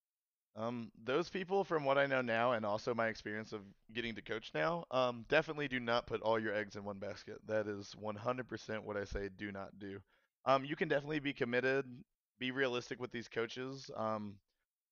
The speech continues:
tell them you're looking at other programs. Like I said, you, you have to find a way to know your worth and what,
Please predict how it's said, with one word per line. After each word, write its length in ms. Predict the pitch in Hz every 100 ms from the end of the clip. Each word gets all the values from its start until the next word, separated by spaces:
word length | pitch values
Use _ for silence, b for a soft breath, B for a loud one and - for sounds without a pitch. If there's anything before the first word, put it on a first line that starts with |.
| _ _ _ _ _ _ _ _ _
tell 160 | 127 123
them 180 | 127 131
you're 100 | 123
looking 260 | 123 131
at 60 | 127
other 180 | 127 123
programs. 560 | 135 127 135 131 139
Like 140 | 127 123
I 40 |
said, 280 | 123 131 120
you, 160 | 117 147
you 220 | 131 143
have 120 | -
to 100 | 139
find 360 | - 120 123 131
a 60 |
way 220 | 113 107 113
to 120 | 107
know 220 | 104 110
your 180 | 107 104
worth 380 | 98 101 120 -
and 180 | 104
what, 220 | 104 101